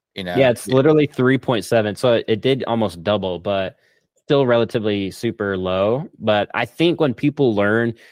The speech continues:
Speaker 2: if they can get their story and lore out there, I think they'll, they'll do good. 'Cause listen, they've already been here for long term.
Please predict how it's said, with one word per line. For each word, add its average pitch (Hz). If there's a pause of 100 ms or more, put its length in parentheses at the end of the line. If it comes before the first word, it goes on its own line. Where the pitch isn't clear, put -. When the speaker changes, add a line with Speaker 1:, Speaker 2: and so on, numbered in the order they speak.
(120)
Speaker 2:
if 139
they 220
can 226
get 320
their 165
story 143
and 113
lore 104
out 107
there, 113
I 104
think 120
they'll, 107
they'll 104
do 98
good. 95 (160)
'Cause 110 (360)
listen, 143
they've 110
already 147
been 131
here 131
for 120
long 110
term. 104